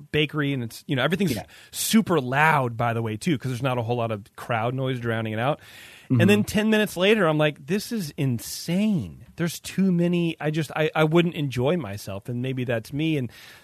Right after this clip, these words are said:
Speaker 1: maybe the people that are going are sort of proving that point of Disney really succeeds and thrives on nostalgia rather than any sort of, you know, current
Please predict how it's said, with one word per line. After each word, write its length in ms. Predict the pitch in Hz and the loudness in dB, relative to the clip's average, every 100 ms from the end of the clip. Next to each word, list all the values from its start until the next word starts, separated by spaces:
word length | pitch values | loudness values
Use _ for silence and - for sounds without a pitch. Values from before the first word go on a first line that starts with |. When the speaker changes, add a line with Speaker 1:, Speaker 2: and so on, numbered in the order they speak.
| _ - | _ -10
Speaker 1:
maybe 640 | 127 135 143 143 127 - 156 | 0 4 4 4 0 -4 -8
the 80 | 139 | -4
people 200 | 147 143 | -2 -2
that 80 | 120 | 0
are 40 | |
going 300 | 120 147 139 | 4 4 4
are 40 | 120 | 2
sort 180 | 147 | 0
of 120 | 123 - | 0 0
proving 300 | 156 143 127 | 0 0 0
that 160 | 110 | -4
point 260 | - 139 127 | 0 0 2
of 160 | 110 | -2
Disney 320 | 120 131 135 123 | -2 -2 0 -2
really 240 | 131 120 | -4 -6
succeeds 640 | - 110 - 139 131 120 | -8 -12 -6 -4 -2 -4
and 260 | - 131 113 | -6 -6 -4
thrives 440 | 120 127 131 120 - | 0 0 0 -2 -6
on 260 | 131 120 110 | -6 -4 -4
nostalgia 720 | 107 - 127 143 151 123 107 | -6 -4 0 2 0 -2 -2
rather 380 | 110 107 107 107 | -2 -2 -4 -4
than 360 | 110 107 104 - - _ | -4 -4 -6 -10 -20 _
any 180 | 131 123 | -4 -4
sort 240 | - 123 113 | -2 -2 -2
of, 240 | 101 107 _ - _ _ _ _ | -6 -10 _ -20 _ _ _ _
you 140 | 170 151 | -10 -8
know, 100 | 120 | -8
current 480 | - 143 131 113 | -4 0 0 -2